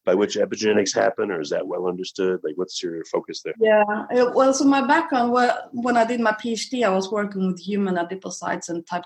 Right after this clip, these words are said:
Speaker 2: two diabetes. So I guess that's where my heart is, that I want to understand how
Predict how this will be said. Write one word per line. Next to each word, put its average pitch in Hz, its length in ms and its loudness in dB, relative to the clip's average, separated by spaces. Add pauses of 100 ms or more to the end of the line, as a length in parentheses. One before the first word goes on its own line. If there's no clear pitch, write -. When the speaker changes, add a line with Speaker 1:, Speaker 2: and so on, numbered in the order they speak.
Speaker 2:
two 180 140 -4
diabetes. 165 680 -4 (260)
So - 160 -8
I 185 60 -2
guess 185 300 -4
that's 185 440 -6
where 185 260 -2
my 165 120 -2
heart 185 320 -2
is, 156 300 -8 (360)
that 180 160 0
I 175 120 4
want 175 200 0
to 185 80 -2
understand 170 640 -2
how 170 640 -4